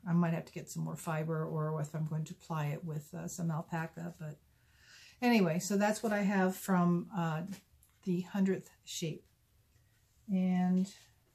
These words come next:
yeah, I think that's it for now. So let me check my notes.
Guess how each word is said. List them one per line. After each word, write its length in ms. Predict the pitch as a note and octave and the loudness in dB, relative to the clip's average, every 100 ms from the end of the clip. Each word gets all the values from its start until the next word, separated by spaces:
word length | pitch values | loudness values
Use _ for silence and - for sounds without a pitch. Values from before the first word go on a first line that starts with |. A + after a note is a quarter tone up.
| - _ _ _ _ _ _ - | -20 _ _ _ _ _ _ -10
yeah, 160 | B3 A3 | -6 -6
I 80 | |
think 260 | A3+ C4+ C4+ | -6 -6 -6
that's 240 | B3+ A#3+ | -6 -4
it 160 | B3 - | -4 -4
for 160 | - A3 | 0 2
now. 380 | A#3+ G#3+ G3 | 4 4 2
So 720 | A3 - A3 G#3 G#3 G#3 G#3+ A3+ - | 0 -2 0 2 0 0 -2 -4 -8
let 100 | G#3 | -8
me 80 | G#3+ - | -8 -10
check 140 | - - A#3+ | -14 -10 0
my 40 | |
notes. 640 | A3+ F#3+ G3 - - - | 2 4 2 -2 -14 -16